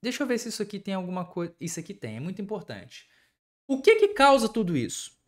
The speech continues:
Disfunções oclusais, incluindo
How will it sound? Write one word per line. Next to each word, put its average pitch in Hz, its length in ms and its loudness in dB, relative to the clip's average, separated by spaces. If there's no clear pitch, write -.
Disfunções 233 640 0
oclusais, 170 680 -2
incluindo 262 920 0